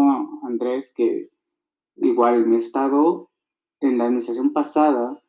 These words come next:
existe un proyecto para cambiar este sistema de transporte público, este, hacia un sistema masivo de transporte. Y bueno, la, este,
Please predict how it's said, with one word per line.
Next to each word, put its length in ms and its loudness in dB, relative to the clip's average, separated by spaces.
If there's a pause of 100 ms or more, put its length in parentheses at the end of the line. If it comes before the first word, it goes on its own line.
(220)
existe 380 0
un 80 4
proyecto 840 -2 (840)
para 680 -2 (240)
cambiar 360 -2
este 180 -6
sistema 380 -2
de 60 -4
transporte 460 -4
público, 720 2 (540)
este, 1000 0 (460)
hacia 280 -4
un 80 -2
sistema 280 -4
masivo 260 0
de 80 4
transporte. 760 -2 (880)
Y 100 2
bueno, 300 6
la, 320 2
este, 680 -2